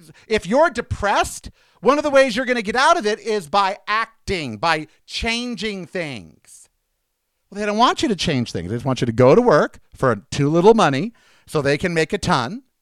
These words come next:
They want you to buy what they want you to buy in great quantities and then shut the fuck up. That's what they want. And they'll medicate you to get it.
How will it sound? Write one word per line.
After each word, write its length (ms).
They 100
want 240
you 60
to 80
buy 400
what 120
they 120
want 260
you 80
to 60
buy 340
in 140
great 260
quantities 680
and 140
then 100
shut 320
the 60
fuck 320
up. 300
That's 200
what 100
they 120
want. 500
And 440
they'll 220
medicate 560
you 120
to 80
get 240
it. 160